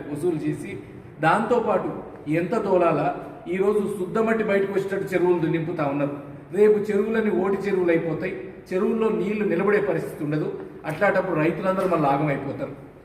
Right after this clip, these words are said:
ఇకపోతే ఇచ్చిన నీళ్లు, ఈ తొమ్మిది నెలల నీళ్లు ఇస్తే డైరెక్ట్ ఖమ్మం నీళ్లు పోయినా చూసుకుంటుంటారు, కానీ మన కాడికి వచ్చేది లేదు. పోయినసారి మేము పోయి మునగాల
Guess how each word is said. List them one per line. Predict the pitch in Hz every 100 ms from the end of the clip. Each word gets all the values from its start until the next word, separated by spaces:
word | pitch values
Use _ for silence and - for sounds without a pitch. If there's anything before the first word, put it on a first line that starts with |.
| - 190
ఇకపోతే | 202 214 214 208 - - 196 190
ఇచ్చిన | - 247 240 202
నీళ్లు, | 233 214 190 - - - 202
ఈ | 208 208
తొమ్మిది | 196 208 202
నెలల | 196 202 196 170
నీళ్లు | 190 185 170
ఇస్తే | 180 220 202 - - -
డైరెక్ట్ | 156 202 247 247 -
ఖమ్మం | 202 208 220 214
నీళ్లు | 214 202
పోయినా | 202 190 -
చూసుకుంటుంటారు, | 190 - 175 180 180 170
కానీ | 175 175
మన | 160 151
కాడికి | 160 160 143
వచ్చేది | 151 143 143
లేదు. | 143 - - - - -
పోయినసారి | 180 196 220 214 208
మేము | 202 196
పోయి | 196
మునగాల | 185 196